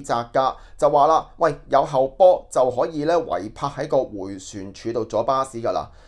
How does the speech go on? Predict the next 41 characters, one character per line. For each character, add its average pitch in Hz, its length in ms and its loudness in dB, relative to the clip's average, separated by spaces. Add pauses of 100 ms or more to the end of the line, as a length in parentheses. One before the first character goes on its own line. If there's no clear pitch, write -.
(120)
亦 170 80 -8
都 214 120 -2
有 180 140 2
網 139 300 -2
友 139 160 2
鬧 123 280 2
啊， 120 160 2 (180)
而 135 180 -8
家 202 160 -2
啲 202 140 -6
人 120 140 -2
違 113 240 -4
泊 151 180 -4
真 156 180 -4
係 - 20 -10
好 120 160 -6
大 123 180 -2
聲 143 260 -8
夾 110 180 -4 (140)
惡 107 180 0
喎。 101 200 -2 (1300)
呢 254 120 0
個 233 140 8
古 170 200 2
仔 180 160 6
呢， 196 180 2
話 143 260 2
說 151 120 -6
就 143 100 0
係 127 120 0
嗰 127 160 4
架 156 200 0
Benz 175 440 -4
先 165 320 -6
違 101 260 -2
泊， 143 300 -2
咁 143 120 -4
啊， 147 40 -2
後 127 160 -2
尾 147 100 -2
有 127 160 2